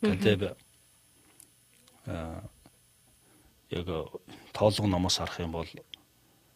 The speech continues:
Йошва Калеб хоёр болохоор анх амлагдсан газарт очиод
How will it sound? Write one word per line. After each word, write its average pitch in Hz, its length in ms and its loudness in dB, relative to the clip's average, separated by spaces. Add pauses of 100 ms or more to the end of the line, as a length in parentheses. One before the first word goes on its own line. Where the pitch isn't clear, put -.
(240)
Йошва 101 520 2
Калеб 95 400 -2
хоёр 90 240 -4
болохоор 85 400 -6 (360)
анх 92 220 -2
амлагдсан 95 540 -2
газарт - 560 -6
очиод - 420 -8